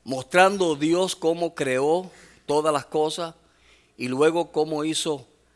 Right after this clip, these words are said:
al hombre, que fue su, su obra maestra, y ver que esa obra maestra,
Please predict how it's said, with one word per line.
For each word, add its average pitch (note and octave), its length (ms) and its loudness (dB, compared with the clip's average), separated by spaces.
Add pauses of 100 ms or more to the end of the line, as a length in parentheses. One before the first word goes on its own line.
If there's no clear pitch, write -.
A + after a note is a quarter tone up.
al A#2 220 0
hombre, D#3+ 400 0
que B2+ 160 -4
fue D3 260 -2
su, C#3 340 -4 (380)
su C3+ 220 -4
obra D3+ 260 0
maestra, E3 800 0 (2000)
y D3 160 0
ver F#3 320 4
que F3 100 2
esa F3+ 240 2
obra F3+ 280 2
maestra, D3+ 840 -2